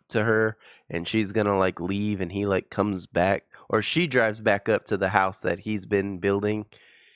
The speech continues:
and they, like, are arguing outside and he, like, spits some line at her,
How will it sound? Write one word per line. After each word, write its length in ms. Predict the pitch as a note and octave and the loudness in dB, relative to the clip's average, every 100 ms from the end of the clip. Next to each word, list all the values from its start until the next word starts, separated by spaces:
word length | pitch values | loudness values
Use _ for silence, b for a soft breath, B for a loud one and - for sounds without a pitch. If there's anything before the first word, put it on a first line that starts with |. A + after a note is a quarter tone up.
| b b | b b
and 140 | - G2 | -4 2
they, 160 | F#2 | 4
like, 240 | G#2 F#2+ F2 | 4 2 2
are 160 | E2+ | 0
arguing 440 | - G2 G2 F#2+ F#2+ | 2 0 0 0 2
outside 400 | F#2 - F#2 F#2+ | 0 2 2 2
and 120 | F2+ | 0
he, 180 | G2 F#2+ | -4 -2
like, 200 | F2 - | -2 -4
spits 420 | - - G#2 - | -10 -2 -2 -2
some 320 | - G#2 G2 G2 | -6 -2 0 0
line 320 | F2+ F2+ F#2+ | 2 2 2
at 140 | G2+ | 2
her, 180 | G#2+ G#2+ | 0 -2